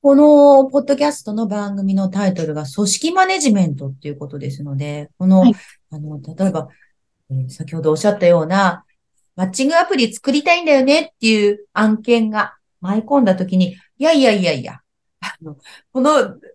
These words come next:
Speaker 1: 部分はデジタル人材で、それ以外の分はそちらでお願いしますね、みたいな、そういう切り分けみたいなことも進言されることもあるんですか？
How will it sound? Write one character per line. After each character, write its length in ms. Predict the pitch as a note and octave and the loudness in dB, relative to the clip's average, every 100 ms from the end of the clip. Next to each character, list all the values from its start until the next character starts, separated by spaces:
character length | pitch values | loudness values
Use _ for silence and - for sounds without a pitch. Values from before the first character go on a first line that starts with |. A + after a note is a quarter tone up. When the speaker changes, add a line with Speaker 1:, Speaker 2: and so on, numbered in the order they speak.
| _ _ | _ _
Speaker 1:
部 200 | C#4 F#4+ | -6 -4
分 220 | F#4+ F#4 | -2 -4
は 80 | F4+ G#4 G#4+ G#4 _ _ _ | 0 0 0 -4 _ _ _
デ 220 | F#3+ A#3+ | -2 0
ジ 140 | - - | 0 0
タ 100 | G3 | 0
ル 80 | |
人 240 | F#3+ F#3 F3 | 0 0 0
材 180 | D#3+ D3 | -2 -10
で、 140 | C#3 - _ | -14 -16 _
そ 160 | - D4+ | -6 -2
れ 120 | F4+ | 0
以 60 | G#4+ | 0
外 160 | G4+ | -2
の 100 | F4 | -2
分 200 | C#4 C4+ | -2 -2
は 180 | C4+ D#4+ - _ | 0 -2 -4 _
そ 160 | - G3 | -12 -6
ち 120 | A3 | 0
ら 140 | A#3 | 2
で 300 | A3+ B3 B3 - | 2 0 -2 -4
お 80 | |
願 220 | G3+ A3+ A#3+ | 0 2 2
い 20 | |
し 120 | A#3 | 0
ま 120 | C4 | -4
す 80 | C4 | 0
ね、 160 | A3+ C4 | 2 2
み 140 | G#3 | 0
た 160 | F3+ D#3 | -2 -4
い 60 | |
な、 140 | C#3 C#3 _ _ _ _ _ _ | -8 -14 _ _ _ _ _ _
そ 200 | - C4 | -2 2
う 40 | |
い 80 | B3 | 2
う 60 | A#3+ | 0
切 160 | - | -2
り 120 | A#3 B3+ | 0 2
分 120 | B3+ | 0
け 80 | A#3+ | 0
み 160 | A#3 | 0
た 140 | F#3 D#3+ | 0 -2
い 60 | |
な 100 | D3 | -4
こ 100 | C#3 | -10
と 160 | C#3 C#3+ | -14 -12
も 200 | C#3 C3+ _ _ | -12 -14 _ _
進 280 | - - F#3 | -16 0 2
言 160 | F3 F3 | 2 2
さ 140 | F3+ | 2
れ 100 | D#3+ | 0
る 60 | D3+ | -2
こ 100 | D#3 | -6
と 140 | C#3+ | -8
も 160 | C3 - _ _ | -8 -10 _ _
あ 120 | - F3+ | -4 -2
る 100 | D3+ | -2
ん 60 | |
で 80 | B2+ | -6
す 80 | |
か？ 60 | - | -16